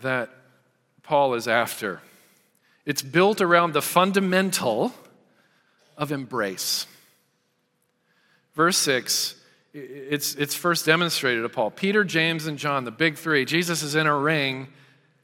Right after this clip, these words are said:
says they added nothing to his message, and it also says they embraced him as an equal. Whole context,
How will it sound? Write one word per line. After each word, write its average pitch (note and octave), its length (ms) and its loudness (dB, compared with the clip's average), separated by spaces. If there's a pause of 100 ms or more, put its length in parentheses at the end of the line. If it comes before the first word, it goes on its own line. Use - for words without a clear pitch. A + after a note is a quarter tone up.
(420)
says F3 280 2
they D3 180 4
added E3+ 400 6
nothing F#3 460 4
to G3 100 4
his F3+ 160 2
message, C3+ 640 -2 (680)
and D#3+ 80 2
it E3 60 8
also G3 340 8
says C#3+ 460 2 (100)
they E3 140 6
embraced E3 420 4
him C#3 140 -2
as B2+ 100 -4
an C3+ 80 -6
equal. A2 380 -6 (1700)
Whole F3 140 6
context, D#3+ 760 2